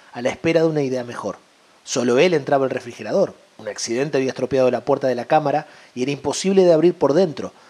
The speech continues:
de modo que uno debía preparar la carne, cortarla, engancharla y realizar otras diversas tareas, siempre a la espera de que alguien tuviera la cortesía de venir a abrir la puerta luego de las ocho horas de trabajo. Y esta era una labor a la que pocos accedían.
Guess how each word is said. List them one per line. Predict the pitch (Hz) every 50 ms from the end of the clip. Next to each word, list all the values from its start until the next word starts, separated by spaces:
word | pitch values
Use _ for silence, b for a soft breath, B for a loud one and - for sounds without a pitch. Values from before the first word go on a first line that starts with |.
| b b
de | - 123 120
modo | 127 147 156 156 151
que | 135
uno | 131 143 143 131
debía | 123 120 117 113 135 139 127 120
preparar | - - 110 - 104 107 101 98
la | 101 101
carne, | - - 151 156 151 151 143 139 131
cortarla, | - 107 - - - 147 147 143 135 127 120
engancharla | 113 104 104 104 - - 151 151 139 127
y | 110 107 104
realizar | 98 101 98 107 98 - 165 147 131 - -
otras | 127 123 - 95 90 98
diversas | 110 113 131 135 - 170 160
tareas, | - 202 196 175 160 170 170 - - B B B B B B B
siempre | - - 180 185 190 185 175
a | 160
la | 151
espera | 127 - 185 180 185 180
de | 165 151
que | 143 160
alguien | 160 175 180 185 180 180
tuviera | 190 160 147 160 156 147
la | 139 -
cortesía | - 202 208 208 - 139 - - 185 175
de | 156 143 131
venir | 123 120 139 143 135
a |
abrir | 131 131 135 127
la | 120 113
puerta | - 147 135 120 113 - 117 - b b b b b b
luego | 143 147 151 151 151 139
de | 127
las | 127 117 - -
ocho | 170 170 170 - 151 139
horas | 143 131 131
de | 120 127
trabajo. | 123 117 98 95 92 87 - - - - _ _ _ _ _ _ _ _
Y | 92 101 117
esta | 123 - - 190 185 190 - - _ _ _ -
era | 131 123 123
una | 117 104
labor | 92 92 95 127 165 - - -
a | 117 110
la | 104
que | - - 98
pocos | - - 151 - 160 - -
accedían. | 131 - - 95 80 73 - -